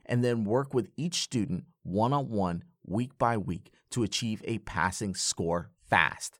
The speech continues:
So forget about the constant frustration of not being able to get over a six hundred. Sign up for your first evaluation today to finally figure out why you are not passing. Sign up at W W W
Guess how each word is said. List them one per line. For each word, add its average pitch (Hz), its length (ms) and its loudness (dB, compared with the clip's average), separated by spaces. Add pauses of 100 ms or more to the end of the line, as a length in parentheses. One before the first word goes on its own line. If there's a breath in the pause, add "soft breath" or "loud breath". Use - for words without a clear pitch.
(140 soft breath)
So 151 200 4
forget 147 360 0
about 180 240 4
the 107 120 -2
constant 117 500 -2
frustration 104 680 -2
of 87 220 -2
not 95 300 2
being 110 200 0
able 101 220 0
to 92 60 -2
get 101 340 -4
over 95 360 0
a 90 100 -4
six - 260 -6
hundred. 98 340 -2 (240 loud breath)
Sign 123 320 2
up 147 140 -4
for 147 140 -2
your 95 120 2
first 131 460 -2
evaluation 98 720 2
today 120 480 0
to 131 100 -4
finally 175 640 0
figure 127 340 0
out 104 300 4
why 101 420 2
you 98 300 0
are 95 80 2
not 90 240 0
passing. 101 400 0 (160)
Sign 135 320 2
up 143 160 -4
at 101 260 2 (160 soft breath)
W 123 340 0
W 98 380 2
W 131 460 2